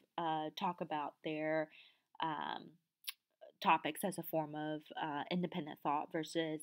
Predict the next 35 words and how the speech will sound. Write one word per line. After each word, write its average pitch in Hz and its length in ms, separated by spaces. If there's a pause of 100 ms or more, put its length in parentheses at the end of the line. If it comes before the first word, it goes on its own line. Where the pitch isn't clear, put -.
you 170 100
know, 139 160
this, 170 260 (180)
they're 170 120
not 160 200
talking 147 360
as 143 160
a 151 80
ways 143 580
of 147 320
which 147 260
to - 100
relate 147 680 (460)
to, 170 720
um, 151 580 (120)
to 170 260
other - 160
people. 208 500 (1080)
Advice 214 380
versus 196 240
understanding. 180 580
So 175 240
Deborah 165 300
Tannen 160 320
also 160 400 (100)
talked 143 240
about 147 260 (100)
how, 139 380 (560)
um, - 460 (300)
when 180 220
women 147 400
spoke 311 260
to - 120
each 190 160
other, 143 420